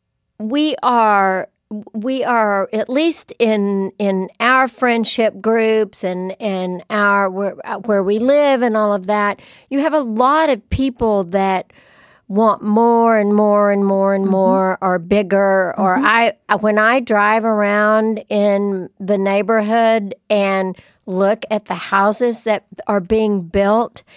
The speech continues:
Speaker 2: Mm-hmm.
Speaker 1: they are
Speaker 2: Shocking.
Speaker 1: monstrous.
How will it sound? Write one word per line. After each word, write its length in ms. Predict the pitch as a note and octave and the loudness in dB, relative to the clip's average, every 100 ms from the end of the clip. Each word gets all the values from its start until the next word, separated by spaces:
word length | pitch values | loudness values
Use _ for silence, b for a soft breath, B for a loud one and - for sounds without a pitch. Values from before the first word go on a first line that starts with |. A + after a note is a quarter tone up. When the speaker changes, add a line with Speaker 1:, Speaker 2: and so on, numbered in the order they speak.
| B B B B D#3 | B B B B -18
Speaker 2:
Mm-hmm. 320 | D#3 F#3+ F3 | -10 -8 0
Speaker 1:
they 480 | A3 A3+ B3 C#4 B3 _ | 2 4 2 0 -4 _
are 540 | B3+ A3 G3+ G3 F3+ G3 _ | 0 2 2 0 -2 -8 _
Speaker 2:
Shocking. 480 | - F3+ F#3+ F#3+ F#3+ G3 G3 G3+ G#3 | -8 -4 -2 0 0 0 2 2 4
Speaker 1:
monstrous. 1400 | A3 C#4 F4 - - - - - G#3+ F#3+ C#3 - - | 4 6 4 0 -2 -2 -4 -4 0 0 0 -6 -12